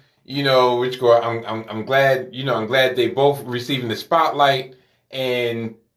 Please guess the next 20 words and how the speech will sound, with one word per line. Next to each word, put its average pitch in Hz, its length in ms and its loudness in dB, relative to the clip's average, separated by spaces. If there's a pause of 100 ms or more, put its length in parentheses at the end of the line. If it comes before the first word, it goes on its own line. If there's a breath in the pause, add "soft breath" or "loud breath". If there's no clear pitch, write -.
(420)
you 208 160 -4
know, 120 140 4
you 175 180 2
could 165 120 2
always 147 680 0 (580)
run 139 280 2
it 143 120 2
back. - 380 0 (840)
But 220 580 2 (180)
as 143 240 -2
you 139 80 -8
were 123 100 -2
saying, 127 680 -4 (1800)
this - 600 -2 (300)
kinda 339 400 0 (140)
is 233 260 2
Sasha's 226 800 0 (600)
turn 165 460 4
to 127 720 -4
shine 139 840 2